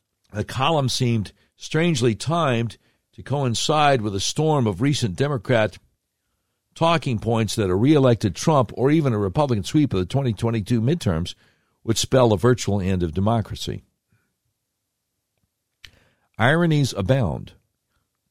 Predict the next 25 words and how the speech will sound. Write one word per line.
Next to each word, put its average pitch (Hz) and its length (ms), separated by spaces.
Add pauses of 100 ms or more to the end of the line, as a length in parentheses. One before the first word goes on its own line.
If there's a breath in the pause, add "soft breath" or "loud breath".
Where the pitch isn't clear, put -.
(1600 soft breath)
He 113 100
says, 117 240
"From 120 120
Election 156 360
Day 123 240
twenty 117 320
twenty 160 400
to 120 160
Inauguration 117 600
Day 98 140
twenty 107 280
twenty-one, 101 540 (360 soft breath)
we 92 120
were 92 40
told 127 280
by 135 100
the 151 100
left 92 400 (300)
that 87 160
democracy 120 720
was 101 240
resilient 90 560
and 80 320
ri-, 95 240
ri-, 123 240